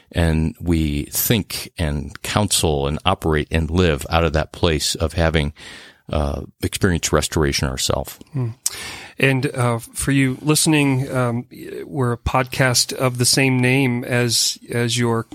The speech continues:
Speaker 2: counseling practice ministry here outside of Denver. You can visit restoring the soul dot com and find out, uh, even more. So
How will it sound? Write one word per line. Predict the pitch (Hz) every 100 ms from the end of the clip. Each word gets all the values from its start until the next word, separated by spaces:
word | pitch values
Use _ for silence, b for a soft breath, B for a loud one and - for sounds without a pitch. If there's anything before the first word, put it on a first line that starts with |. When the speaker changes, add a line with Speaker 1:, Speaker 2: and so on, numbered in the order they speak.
| -
Speaker 2:
counseling | - 127 127 127 120
practice | 113 123 120 - 117 -
ministry | - 139 131 123 123 117
here | - 117 117
outside | 113 113 123 117
of | 113
Denver. | 131 131 131 160 - B B B B B
You | 143
can | 139
visit | 131 131 127
restoring | 123 123 - 131 123
the | 120
soul | - 123
dot | 120 117 -
com | - 120 117 113 127
and | 127 113
find | 120 117 117
out, | 110 110 -
uh, | 117 110
even | 120 117 113
more. | 113 113 110 131
So | - 127